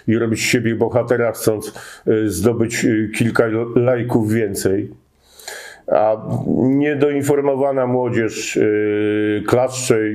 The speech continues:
i się jara la-, lamusem z Tarnowa.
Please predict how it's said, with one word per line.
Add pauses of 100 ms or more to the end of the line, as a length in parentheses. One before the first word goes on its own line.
(180)
i
się
jara
la-,
lamusem
z
Tarnowa.